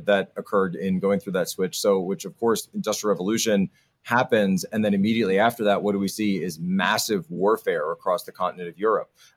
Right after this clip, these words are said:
Uh, the Napoleonic Wars, World War One, World War Two, mechanized warfare. We haven't even seen digitized warfare. And, and, you know, you talk about the metaverse,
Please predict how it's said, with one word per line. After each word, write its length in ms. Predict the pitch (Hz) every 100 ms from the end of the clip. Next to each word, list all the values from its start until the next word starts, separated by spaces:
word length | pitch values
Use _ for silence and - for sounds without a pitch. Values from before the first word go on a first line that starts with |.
| _
Uh, 300 | 95 90 82
the 100 | 80
Napoleonic 680 | 87 87 85 95 113 113 107
Wars, 500 | 107 104 101 98 -
World 180 | 85 71
War 140 | 67
One, 420 | 85 110 107 101 92
World 200 | 90 82
War 120 | 78
Two, 260 | - 107
mechanized 520 | 101 98 101 95 90 104
warfare. 480 | 98 - 98 92 - _ -
We 100 | 120
haven't 220 | 127 131
even 200 | 110 98
seen 500 | - - 151 123 82
digitized 600 | 113 110 113 92 78 82
warfare. 460 | 82 82 67 76
And, 120 | 85 95
and, 240 | 107 107
you 80 | 104
know, 80 | 85
you 60 |
talk 180 | 95 110
about 160 | 107 95
the 80 |
metaverse, 640 | 87 92 85 92 85 85